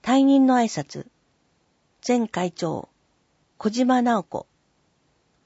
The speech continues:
顔写真があります。この度、六月十九日開催の定時評議委員会集結の時をもちまして、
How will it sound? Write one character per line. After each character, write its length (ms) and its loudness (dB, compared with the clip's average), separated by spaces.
顔 220 -2
写 100 0
真 240 -4
が 80 -4
あ 80 -6
り 80 -14
ま 140 -10
す。 240 -20
こ 120 -2
の 140 2
度、 380 -4
六 240 -6
月 260 2
十 260 0
九 140 0
日 280 -2
開 240 -2
催 280 -2
の 240 -4
定 200 4
時 260 -6
評 320 0
議 220 4
委 60 6
員 100 2
会 320 -4
集 380 -2
結 280 -2
の 140 4
時 320 -2
を 100 0
も 160 -4
ち 160 -6
ま 140 -2
し 120 -12
て、 220 -14